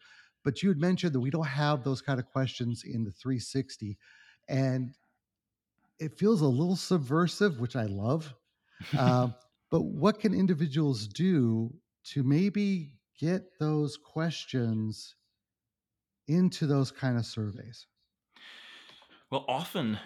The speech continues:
Speaker 2: um, at least in the three sixties that I've participated in, there is an opportunity for the subject of the three sixty? Is that what you call it?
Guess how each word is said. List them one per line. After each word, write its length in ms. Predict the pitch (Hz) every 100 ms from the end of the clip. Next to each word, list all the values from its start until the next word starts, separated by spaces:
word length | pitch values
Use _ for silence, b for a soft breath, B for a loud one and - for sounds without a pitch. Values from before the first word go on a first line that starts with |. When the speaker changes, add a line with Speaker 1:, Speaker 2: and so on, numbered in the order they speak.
| B B _ _
Speaker 2:
um, 500 | 92 87 85 87 80 - - 147
at 140 | 156
least 300 | 165 190 -
in 100 | 147
the 80 | 151
three 200 | - 156
sixties 520 | - 127 - 113 101
that 140 | 98
I've 240 | 92 101 -
participated 680 | 90 87 - - 80 73 73
in, 280 | 69 71 - _ _ _ - _
there 320 | 90 98 107
is 340 | 107 104 101 92
an 100 | 101
opportunity 1040 | 101 104 95 - 147 127 104 92 87 92 _
for 560 | - 90 87 85 80 _
the 420 | 76 85 80 78 78 _ _ _ _ _ _ _ _ _ _ _ _ _
subject 640 | - - - - - 180 240
of 100 | 240
the 100 | 277
three 180 | - 262
sixty? 360 | 302 302 -
Is 60 | 277 _
that 80 | 107
what 120 | 120
you 60 | -
call 180 | 156
it? 60 | 170